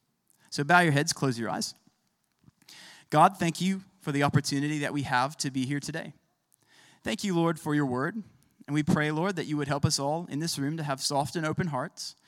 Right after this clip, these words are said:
and that we could receive your word and we could hear it and really listen, and that we would have transformed lives as a result. Lord, I ask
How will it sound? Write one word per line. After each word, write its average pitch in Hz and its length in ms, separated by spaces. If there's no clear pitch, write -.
and 139 100
that 139 80
we 151 100
could 143 160
receive 156 400
your 175 160
word 151 300
and 147 100
we 139 80
could - 140
hear 139 300
it - 280
and 139 240
really 190 340
listen, 139 500
and 139 120
that 127 100
we 143 120
would 139 140
have 143 220
transformed 165 560
lives 139 640
as 131 200
a 143 40
result. 160 440
Lord, 165 180
I 143 100
ask 160 420